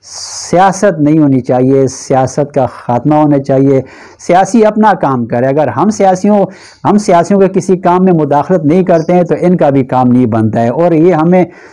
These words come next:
जब तक सियासी मुदाखलत होगी तो हम ज़िले की खिदमत नहीं कर सकते हैं। ज़िले की खिदमत के लिए ज़रूरी है कि हम, हम बिल्कुल कहते हैं जनाब गैर जानिबदार हो जाएं। हम गैर जानिबदार कैसे होंगे जब तक ये सियासी हमारी जान नहीं छोड़ेंगे? मैं, मेरी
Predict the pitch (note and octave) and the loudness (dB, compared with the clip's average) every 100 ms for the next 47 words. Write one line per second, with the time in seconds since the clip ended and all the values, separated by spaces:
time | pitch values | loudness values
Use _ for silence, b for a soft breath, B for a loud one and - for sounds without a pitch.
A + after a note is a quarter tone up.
0 | B B2 F#3 F#3 F3 E3+ D#3 G3 E3 C#3+ | B -2 0 0 0 0 0 0 0 0
1 | C#3 F#3 D#3+ E3+ F3+ E3 A#2+ D#3 D3 C#3 | 0 0 0 2 2 0 0 0 0 2
2 | D#3+ E3 D3+ C#3 D3+ F3 D3+ F#3 G3 C3 | 2 2 0 0 0 0 0 0 0 -2
3 | - G#2+ B2+ A#2 C3+ F#3 F#3 E3 E3+ F3+ | -4 -6 -2 0 2 2 2 0 0 0
4 | F3 E3 C3+ E3 F3+ D#3+ D#3+ B B B | 2 2 4 2 2 2 -2 B B B
5 | B - D#3+ D#2+ C3+ E3 C#3 D#3+ G#3+ G3+ | B -16 -10 -4 -2 0 2 2 4 4
6 | F3+ D3 E3 D#3+ D3+ - F3+ F3 E3 D#3 | 2 0 0 0 0 0 2 4 4 2
7 | D3+ C#3+ D#3+ D3+ D#3+ D#3 D3+ C3+ A#2+ D#3+ | 0 -2 0 0 0 2 2 0 0 0
8 | F3+ C3+ B2 G#2+ A2 A2 G#2 A2 C3 C#3 | 2 2 0 0 -2 -2 -2 -2 0 0
9 | A#2 D3 D3 D3 D#3+ E3+ G3+ G3 G3 B2+ | 0 0 2 0 -2 0 0 0 0 0
10 | G#2+ G#2 b b b _ _ _ _ _ | -2 -6 b b b _ _ _ _ _
11 | _ A#2 C3+ E3 E3+ E3 D#3 C#3 C3+ C#3+ | _ -4 -2 0 0 0 0 -2 0 0
12 | B2 B2 A2+ A#2 C3 C3+ D3 F3+ D#3 C#3 | 2 2 2 2 0 0 0 0 2 0
13 | A#2+ A2 A2+ B2 | -2 -4 -4 -2